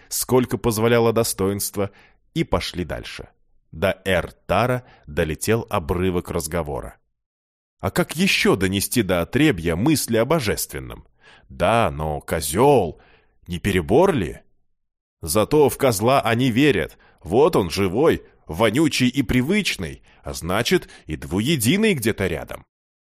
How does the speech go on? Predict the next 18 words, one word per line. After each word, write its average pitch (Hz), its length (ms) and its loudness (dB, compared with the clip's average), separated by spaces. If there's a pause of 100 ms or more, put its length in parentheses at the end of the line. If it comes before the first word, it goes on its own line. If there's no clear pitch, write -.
(480)
Эртар 120 720 2
машинально 131 680 2
покрутил 123 540 -2
головой, 107 540 0 (180)
но 113 360 0
Игра 170 440 4
у 139 140 -2
себя 127 320 2
под 127 160 0
боком 117 420 0
не 80 140 -4
обнаружил. 82 720 -4 (280)
Зато 101 340 2
вдалеке 117 580 2
убедительным 123 720 0
свидетельством 113 720 -2
его 101 240 -2
существования 85 920 -4